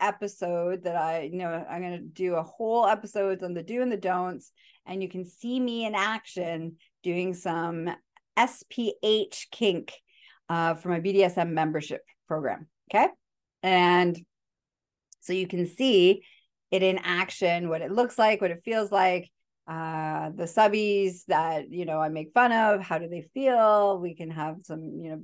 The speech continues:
debriefs and talks and things like that. So you can really see it in action and get excited about it. And if you happen to want to explore S P H,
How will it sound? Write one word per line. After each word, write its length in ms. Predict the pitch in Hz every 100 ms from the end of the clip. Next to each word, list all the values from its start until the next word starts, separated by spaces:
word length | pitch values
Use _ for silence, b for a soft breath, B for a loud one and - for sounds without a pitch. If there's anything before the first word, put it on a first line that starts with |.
| 180
debriefs 540 | 185 233 240 226 220
and 120 | 165 151
talks 480 | 240 247 220 214
and 140 | 180 165
things 180 | 175 170
like 120 | 165
that. 240 | 170 160
So 80 | 165
you 120 | 160
can 140 | 160 156
really 560 | 180 202 208 202 180
see 260 | 180 180 180
it 80 | 175
in 140 | 160
action 680 | 139 170 170 - 165 165 160 b b b b
and 640 | 170 160 156 160 160 165 175
get 180 | 165 165
excited 500 | 170 - 170 165 165
about 300 | 160 156 165
it. 340 | 165 165 165 _ b b -
And 280 | 165 170 175
if 180 | 175
you 120 | 185 175
happen 520 | 165 160 160 170 160
to 160 | 170
want 300 | 156 151 151
to 100 | 151
explore 960 | 156 - - 247 294 311 202 170 165 165 _ _ _ _
S 260 | 180 160 -
P 240 | - 165 160
H, 580 | 160 226 262 - -